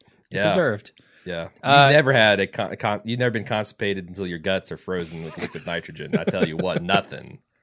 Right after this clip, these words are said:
Speaker 2: There's no movement.
Speaker 1: <laughs> Nope. Uh, Ken meets with Joan to ask her to use her
Speaker 2: Should we explain the
Speaker 1: contacts.
Speaker 2: fact that this is all cryogenic stuff, or do we just make these jokes and move on?
Speaker 1: No, we make the jokes and we move on.
Speaker 2: Okay, fine.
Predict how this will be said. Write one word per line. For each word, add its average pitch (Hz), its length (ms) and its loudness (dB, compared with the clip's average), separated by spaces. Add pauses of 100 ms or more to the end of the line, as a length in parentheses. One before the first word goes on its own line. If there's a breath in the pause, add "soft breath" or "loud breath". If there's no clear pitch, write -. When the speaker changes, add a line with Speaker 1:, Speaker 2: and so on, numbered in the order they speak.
(120)
Speaker 2:
There's 107 560 0
no 104 240 -2
movement. 80 520 -8 (100)
Speaker 1:
<laughs> - 80 -18
Nope. - 540 -10 (840 loud breath)
Uh, 123 440 0 (100)
Ken 208 480 4
meets 170 260 0
with 147 200 -6
Joan 127 500 2
to 135 120 -8
ask 131 280 0
her 127 300 0
to 127 160 -8
use 120 200 -2
her - 60 -4
Speaker 2:
Should 202 120 4
we 339 120 8
explain 196 400 8
the 190 80 4
Speaker 1:
contacts. - 60 -12
Speaker 2:
fact 170 240 6
that 131 100 -4
this 135 180 -4
is 117 140 -2
all 123 260 6
cryogenic 113 680 2
stuff, 113 420 0
or 101 160 -4
do 95 140 -8
we 107 120 -4
just 101 220 -8
make 101 220 -4
these 90 240 -10
jokes 87 360 -8
and 85 120 -12
move 80 160 -10
on? 139 260 -12
Speaker 1:
No, 170 160 -2
we 147 80 -2
make 156 220 -2
the 147 40 -2
jokes 117 280 -2
and 107 100 -8
we 107 80 -8
move 101 160 -10
on. 127 80 4
Speaker 2:
Okay, 90 280 2
fine. 82 360 -10